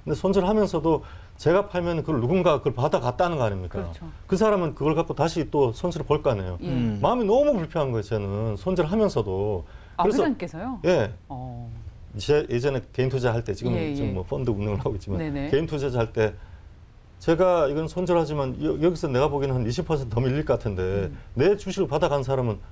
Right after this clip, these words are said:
Speaker 1: 그럼 뭐냐고요, 그 사람은.
Speaker 2: 예.
Speaker 1: 마음이 너무 불편하잖아요.
Speaker 2: 예.
Speaker 1: 그래서 저는 웬만하면 그 주식이 내릴 때까지, 내리-, 내릴 것이 눈에 보여도 손절을 안 합니다. 안 하고 그냥
Speaker 2: 아,
Speaker 1: 계속 더,
Speaker 2: 그래요?
Speaker 1: 계속 추-,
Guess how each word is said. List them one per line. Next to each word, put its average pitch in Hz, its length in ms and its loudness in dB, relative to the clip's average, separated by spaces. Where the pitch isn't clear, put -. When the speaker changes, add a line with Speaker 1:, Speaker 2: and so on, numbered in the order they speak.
Speaker 1:
그럼 110 160 -2
뭐냐고요, 101 500 2
그 90 80 -8
사람은. 82 640 -6
Speaker 2:
예. 151 140 -6
Speaker 1:
마음이 185 220 2
너무 143 340 2
불편하잖아요. 117 680 -2
Speaker 2:
예. 143 520 -6
Speaker 1:
그래서 123 140 2
저는 180 200 4
웬만하면 196 800 4
그 165 180 2
주식이 180 320 -2
내릴 202 260 4
때까지, 143 320 0
내리-, 156 380 2
내릴 165 520 2
것이 135 300 0
눈에 143 240 2
보여도 110 400 2
손절을 180 400 2
안 107 160 -8
합니다. 113 420 -4
안 110 180 -2
하고 120 260 2
그냥 175 220 2
Speaker 2:
아, 151 60 4
Speaker 1:
계속 156 200 0
더, 131 220 2
Speaker 2:
그래요? 151 260 4
Speaker 1:
계속 214 220 -2
추-, 240 120 -8